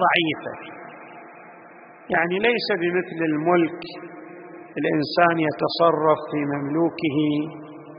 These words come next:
أو فيما يمتلكه كيف شاء بما شاء، وإنما سلطنة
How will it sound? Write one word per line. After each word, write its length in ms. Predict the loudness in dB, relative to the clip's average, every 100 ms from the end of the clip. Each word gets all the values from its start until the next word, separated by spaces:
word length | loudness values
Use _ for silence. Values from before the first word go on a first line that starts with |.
| -18 -20 -20 -12 0
أو 60 | 0 2
فيما 280 | 2 4 4 4
يمتلكه 680 | -2 0 2 2 -2 -2 0 0 -2 -8 -14 -16 -18 -18 -20 -20 -20 -14 0
كيف 320 | 4 4 2 2 2 4
شاء 320 | 6 6 4 0 -4 -14 -14 -10 -2
بما 280 | 2 2 2 0
شاء، 200 | 0 0 -2 -16 -18 -18 -18 -20 -20 -20 -20 -20 -20 -20 -20 -8 0
وإنما 560 | 2 4 4 6 4 2 -6 -16 -16 -16 -18 -20 -20 -20 -20 -8 0
سلطنة 500 | 0 2 2 4